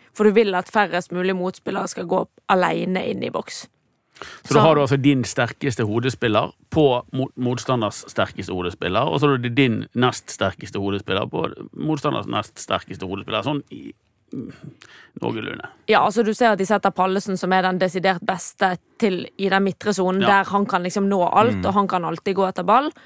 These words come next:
Speaker 1: Og så har du gjerne en prioritert rekkefølge på hvem som markerer hvem, og der er man jo ikke alltid så opptatt av størrelse.
Speaker 2: Nei.
Speaker 1: Altså, du setter kanskje ikke, du setter nok ikke din største mot motstander sin største. Du setter din råeste markeringsspiller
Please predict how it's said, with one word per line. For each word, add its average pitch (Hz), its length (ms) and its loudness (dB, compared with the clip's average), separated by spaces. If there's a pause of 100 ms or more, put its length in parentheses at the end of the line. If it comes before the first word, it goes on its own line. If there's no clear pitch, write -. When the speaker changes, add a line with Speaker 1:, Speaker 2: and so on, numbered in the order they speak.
(240)
Speaker 1:
Og 240 100 4
så 214 180 6
har 202 160 6
du 175 80 0
gjerne 175 200 0
en 190 100 2
prioritert 175 680 0
rekkefølge 170 720 -2
på 170 300 0 (520)
hvem 202 200 4
som 170 140 -6
markerer 170 360 -2
hvem, 170 220 -4
og 165 60 0
der 226 140 6
er 285 100 2
man 247 160 -2
jo 175 60 -4
ikke 196 180 -4
alltid 220 240 -4
så - 140 -4
opptatt - 280 -2
av 196 60 0
størrelse. 190 580 -2 (380)
Speaker 2:
Nei. 95 280 -4
Speaker 1:
Altså, 220 200 4
du 202 80 0
setter 226 320 0
kanskje 175 240 0 (180)
ikke, 190 80 -6
du 226 80 0
setter 247 260 2
nok 185 140 -2
ikke 185 220 -2
din 220 240 2
største - 560 -4
mot 175 340 -2
motstander 190 560 -2
sin 170 140 -6
største. - 460 -6 (260)
Du 196 100 -4
setter 175 440 -2 (500)
din 208 220 4
råeste 170 540 0
markeringsspiller 170 800 -4